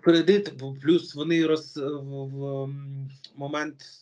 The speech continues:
того, знаєте, як, як шкіра на пузі, е, розтягується, але потім вона не стягується, якщо ти виходиш за, е, країну, ну, нормальності, тобто коли ти хочеш більше, більше, більше,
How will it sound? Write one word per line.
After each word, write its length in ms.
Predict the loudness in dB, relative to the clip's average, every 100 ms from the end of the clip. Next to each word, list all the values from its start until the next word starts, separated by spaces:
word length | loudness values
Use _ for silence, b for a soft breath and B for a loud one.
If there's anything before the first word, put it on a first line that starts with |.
| _
того, 300 | -8 -6 -6
знаєте, 400 | -4 -2 -2 -2
як, 360 | -4 -4 -6 -12
як 500 | -8 -2 -2 -4 -14 -14
шкіра 480 | -12 0 4 6
на 120 | 4 0
пузі, 560 | -2 -4 -4 2 4
е, 460 | 4 4 2 0 0
розтягується, 960 | 0 0 4 6 6 2 0 -4 0
але 240 | 2 2 0
потім 380 | 0 -4 -6
вона 220 | -12 -8 -8
не 100 | -10
стягується, 760 | 0 4 6 4 -2 -2 -2
якщо 280 | -4 -4 -8
ти 260 | -4 -6 -6 _ -20 -20 -12
виходиш 580 | -10 -6 -4 -4 -4 -10
за, 540 | -2 2 2 2 0 -2 -10
е, 380 | -8 -8 -10 -12
країну, 480 | -4 -4 -4 -8 -10 -14 -20 -20 -20
ну, 80 | -12 -2
нормальності, 880 | 0 4 4 4 0 -10 -10 -8 -8
тобто 320 | -8 -10 -10
коли 240 | -2 0 0
ти 380 | -2 -18 -10
хочеш 360 | -2 0 -2 -6
більше, 420 | 2 2 2 0
більше, 380 | 2 2 0 -6
більше, 380 | -2 0 0